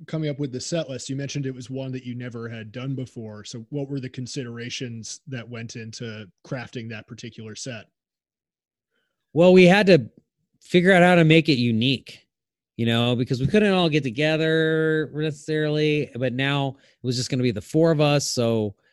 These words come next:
Speaker 2: what was that gonna be like? And we had had other people fill in,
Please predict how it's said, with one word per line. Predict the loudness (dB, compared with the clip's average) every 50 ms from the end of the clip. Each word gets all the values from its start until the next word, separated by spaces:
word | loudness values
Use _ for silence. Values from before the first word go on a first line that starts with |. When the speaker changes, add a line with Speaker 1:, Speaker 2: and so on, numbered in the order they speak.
| _ _ _ _ _ _ _
Speaker 2:
what | 0 0
was | 0 2
that | 2 0 0 0 2
gonna | 2 2 4
be | 4 4 4
like? | 4 4 4 4 2 2 0 -4 -12 _ _ _ _ _ _ _
And | -2 0 0 0 -2 -6 _ _ 2
we | 6 8 8
had | 8 8
had | 8 6 4 4 6 6
other | 6 6 6 6
people | 4 2 0 0 -4
fill | -2 0 0 2 4 4
in, | 4 4 2 0 -6 -18